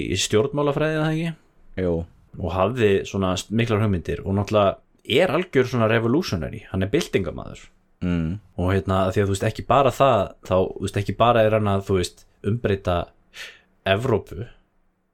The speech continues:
Speaker 1: en það segir maður hann, sko, eins og hann hafi eitthvað einn gert það, ég er nú alltaf svolítið skeptískur á það, en ef við getum,
Speaker 2: Já.
Speaker 1: já, já, látum það nú vera.
Speaker 2: Þú veist, þetta hann sé allar
Speaker 1: Hann
Speaker 2: einhver mótor í þessu.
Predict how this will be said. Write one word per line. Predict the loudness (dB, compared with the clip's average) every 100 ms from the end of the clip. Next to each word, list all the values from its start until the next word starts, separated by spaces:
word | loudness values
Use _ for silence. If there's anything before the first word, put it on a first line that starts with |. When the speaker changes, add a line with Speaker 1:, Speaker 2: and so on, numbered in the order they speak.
| _ _
Speaker 1:
en | -6
það | -4 -2
segir | -2 -2
maður | -2 -4 -2
hann, | -2 -4 -4 -4
sko, | -4 -4
eins | -6
og | -6
hann | -6 -4
hafi | -4 -4
eitthvað | -6
einn | -6 -8 -10
gert | -6 -6 -4
það, | -4 -2
ég |
er | -2
nú | -4
alltaf | -4 -6
svolítið | -4 -6
skeptískur | -6 -6 -6 -4 -4
á |
það, | -2 -2 -2
en | -4
ef | -14 -20 -20 -18 -10 -4
við | -2
getum, | 0 -2
Speaker 2:
Já. | 0
Speaker 1:
já, | 2
já, | 2
látum | 2 2 2
það | 2
nú | 2
vera. | 0 -2
Speaker 2:
Þú | -4 -4
veist, | 0
þetta | 2 2
hann | 4
sé |
allar | 4 4
Speaker 1:
Hann | 2
Speaker 2:
einhver | 4
mótor | 4 4 2 -2
í | -2
þessu. | -2